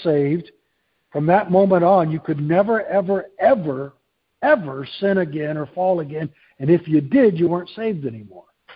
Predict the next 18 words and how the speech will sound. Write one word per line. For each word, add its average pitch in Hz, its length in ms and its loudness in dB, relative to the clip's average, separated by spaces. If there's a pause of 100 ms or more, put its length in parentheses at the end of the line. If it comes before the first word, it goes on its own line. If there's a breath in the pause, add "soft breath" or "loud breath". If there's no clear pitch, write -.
(640)
And 135 260 -8
so 151 160 2
that 185 240 4
led 180 220 4
me 170 260 0 (160)
through 160 240 0
a 143 40 0
lot 165 400 0
of 143 140 -2 (1400)
ups 180 320 -6
and 147 200 0
downs 147 460 2
and 139 140 0
roller 151 300 4
coasters 147 680 -2
and, 127 220 -6 (720)
and, 123 420 -4
uh, 123 320 -2